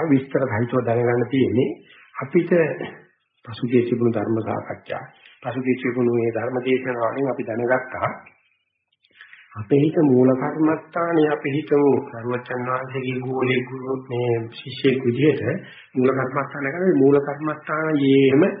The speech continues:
හිත මූලට මූල දාලා ඉන්නවා නම් ඒ වෙලාවේ සමහර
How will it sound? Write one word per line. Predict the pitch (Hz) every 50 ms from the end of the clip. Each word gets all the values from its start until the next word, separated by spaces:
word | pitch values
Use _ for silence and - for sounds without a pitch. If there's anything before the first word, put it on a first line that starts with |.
| - - _ _ _ _ _ _ _ _
හිත | - 143 139 - 151
මූලට | 131 127 135 131 135 131 -
මූල | 135 135 135 135 131
දාලා | 127 131 131 131 123 107
ඉන්නවා | 113 120 131 131 107 90
නම් | 101 117 120 113 98 90 110 170 - _ _ _ _ _ _ _ _ -
ඒ | 160
වෙලාවේ | 170 180 196 208 202 151
සමහර | 123 131 143 156 156 170 185